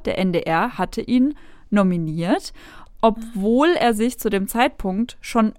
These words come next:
öfter mit so Verschwörungstheorien hervorgetan hatte, à la Deutschland ist gar nicht wirklich ein Land und wir haben gar keinen Friedensvertrag und gar keine Verfassung und bla.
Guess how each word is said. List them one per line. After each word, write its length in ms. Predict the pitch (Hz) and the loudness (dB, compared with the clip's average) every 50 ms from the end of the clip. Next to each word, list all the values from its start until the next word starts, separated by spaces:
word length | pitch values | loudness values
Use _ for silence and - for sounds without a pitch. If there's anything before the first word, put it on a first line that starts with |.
| - | 0
öfter 420 | - 214 240 - - - 262 233 220 | 2 2 2 2 0 2 2 4 4
mit 160 | 214 202 214 | 2 0 0
so 120 | - 190 | -2 -4
Verschwörungstheorien 1040 | 190 - 185 185 - 208 247 311 294 247 226 - - - 202 185 180 180 190 190 180 | -2 -2 -6 -4 0 2 4 4 6 4 2 2 -2 -4 -2 -2 -2 -2 -2 0 0
hervorgetan 680 | 185 208 190 - - 180 175 170 180 - - 190 185 196 | 0 -2 -2 -2 -2 -2 -2 -2 -4 -4 -4 -2 -2 0
hatte, 460 | 202 196 214 - 262 262 269 269 - | 0 0 0 0 0 0 0 0 0
à 80 | - 190 | -2 0
la 260 | 185 190 185 190 185 | 0 2 2 2 0
Deutschland 480 | - - 185 190 - - 208 190 180 - | 0 0 -2 -2 -2 -2 -4 -4 -4 -6
ist 140 | - - | -10 -8
gar 140 | - - 190 | -6 -4 -4
nicht 160 | 185 185 - | -4 -4 -6
wirklich 240 | - 185 - 180 180 | -8 -6 -6 -6 -6
ein 100 | 190 180 | -4 -2
Land 340 | 180 190 220 311 339 330 - | 2 2 2 2 2 0 -4
und 380 | - - 190 185 - - - - | -6 -6 -6 -6 -8 -12 -14 -12
wir 160 | - 190 190 | -8 -6 -4
haben 200 | 185 202 214 240 | -2 2 2 2
gar 140 | 240 240 240 | 2 2 0
keinen 180 | - 254 233 240 | 0 -2 -2 -2
Friedensvertrag 680 | - 254 254 247 247 - 240 226 - - 208 220 233 - | -2 0 0 0 0 0 -4 -6 -2 0 0 0 0 0
und 140 | 214 214 | -4 -6
gar 140 | - 214 208 | -6 -8 -8
keine 240 | - - 214 196 190 | -6 -6 -6 -6 -4
Verfassung 480 | - 190 185 - 208 214 - 233 208 190 | -6 -8 -8 -6 -6 -4 -2 -2 -2 -2
und 120 | 180 180 | -4 -4
bla. 360 | - 185 175 170 185 233 294 | -2 0 0 2 2 0 0